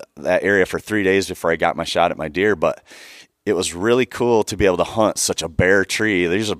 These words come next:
essentially like climber trees, you know, but I could hunt on the back side of the tree. So all these deer are kind of filtering through out of these hills, and I could be on the back side of the tree using the tree as basically like, as,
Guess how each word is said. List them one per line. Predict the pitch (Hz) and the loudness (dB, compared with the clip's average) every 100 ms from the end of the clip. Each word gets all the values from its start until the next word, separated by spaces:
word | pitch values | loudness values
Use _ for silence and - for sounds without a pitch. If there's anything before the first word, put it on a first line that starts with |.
| - | -6
essentially | - 131 - 85 | -2 -2 0 -2
like | 78 | -2
climber | - 90 98 82 | -2 0 0 -2
trees, | - 80 78 - | -4 -6 -6 -8
you | 85 | -6
know, | 85 87 - _ - - - - _ | -4 -4 -6 _ -20 -20 -20 -20 _
but | - 98 - - | 2 2 2 -2
I | 98 | -2
could | - | -2
hunt | 90 107 95 | -2 0 2
on | 90 | -2
the | |
back | 78 90 92 - | 0 2 2 0
side | - 90 | 0 0
of | 87 | 0
the | |
tree. | 85 95 87 80 71 _ - _ | -4 -6 -6 -8 -14 _ -20 _
So | - 92 87 - - - | 0 2 2 -2 -14 0
all | 110 | 2
these | 123 98 | 4 0
deer | 85 110 104 | 0 2 2
are | 95 | 2
kind | 95 | -2
of | 87 | -2
filtering | - 110 - 95 | 0 0 2 -4
through | - 104 95 | -2 0 2
out | 87 | 2
of | |
these | 85 - | 0 0
hills, | 113 107 92 | 2 2 0
and | - 85 | -4 -2
I | 98 | -2
could | - 101 | -2 -2
be | 101 95 | 0 2
on | 85 | 0
the | 78 | 0
back | 73 95 95 | 2 2 0
side | - 92 | 0 0
of | 85 | 0
the | |
tree | 85 - 120 98 | -4 -4 -2 -2
using | 95 113 107 | -2 -2 -2
the | 87 | -4
tree | - 113 | -2 0
as | 101 | 0
basically | 82 92 - 98 | 0 -2 -2 0
like, | 87 85 - | 2 2 -2
as, | 78 - | -12 -12